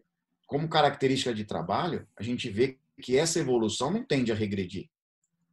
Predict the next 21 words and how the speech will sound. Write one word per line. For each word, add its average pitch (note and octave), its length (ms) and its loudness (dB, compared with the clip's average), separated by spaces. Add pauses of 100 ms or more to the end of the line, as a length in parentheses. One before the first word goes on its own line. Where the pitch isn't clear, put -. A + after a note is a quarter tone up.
(140)
porque G2+ 220 -4
o A#2 60 0
trabalho A#2 440 4
evoluiu, G2+ 640 0 (320)
não G#2+ 120 -4
é - 20 -2
uma, A2 440 -2 (340)
uma G2 160 -4
coisa A2 260 2
do G2 180 -2
acaso, G#2 560 0 (160)
né? - 120 -8
Então, A#2+ 240 -6
isso B2+ 160 -6
é F2+ 40 -2
tudo C#3 240 -10
com-, D3 220 -10 (140)
proveniente B2+ 640 0
desse D3 240 -6
trabalho. C3 500 -2 (220)
Então, A#2 280 -4